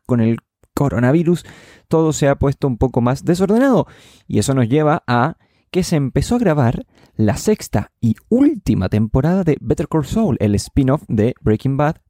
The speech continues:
dirigido también por Vince Gilligan y protagonizado por el magnífico Bob Odenkirk. Y, mm, y bueno,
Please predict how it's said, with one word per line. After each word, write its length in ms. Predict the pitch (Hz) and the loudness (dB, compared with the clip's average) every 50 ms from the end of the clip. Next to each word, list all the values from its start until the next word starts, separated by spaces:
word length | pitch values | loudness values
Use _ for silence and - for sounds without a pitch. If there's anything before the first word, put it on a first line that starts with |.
| _ | _
dirigido 400 | - 98 104 - - 104 110 110 | -8 -8 -8 -6 -4 -2 0 0
también 320 | 110 113 113 120 131 135 - | 2 2 2 2 0 0 -2
por 200 | - 117 104 107 | -4 -6 -4 0
Vince 280 | 107 120 123 120 110 | 0 2 2 2 0
Gilligan 320 | 117 143 143 135 127 120 - | 0 0 0 0 0 0 0
y 120 | - 226 - | 0 0 0
protagonizado 640 | - - - 117 117 120 120 117 - - 175 160 | 0 0 0 2 2 2 2 0 0 0 0 0
por 260 | 123 - 120 113 - _ - _ _ _ _ - | 0 0 -2 -2 -2 _ -20 _ _ _ _ -2
el 160 | 113 113 107 | 0 2 2
magnífico 560 | 104 104 104 104 139 147 - 131 104 117 104 - | 2 2 2 2 0 0 0 0 -2 -2 -4 -4
Bob 300 | - 123 131 139 - - - | -2 -2 -2 -2 -2 -4 -2
Odenkirk. 560 | - 190 165 147 139 - - 175 - - - _ _ _ _ - _ _ _ _ _ _ _ _ | -2 0 0 0 -2 -2 -4 -6 -6 -8 -20 _ _ _ _ -20 _ _ _ _ _ _ _ _
Y, 240 | - 143 135 135 135 | 0 2 4 4 4
mm, 460 | 131 127 127 127 123 123 120 117 110 - _ _ _ _ _ _ _ - - _ _ _ _ _ - | 2 2 2 2 2 2 2 2 0 -2 _ _ _ _ _ _ _ -18 -18 _ _ _ _ _ -4
y 80 | 160 | 0
bueno, 300 | 180 202 196 160 110 - | 0 2 2 2 0 -2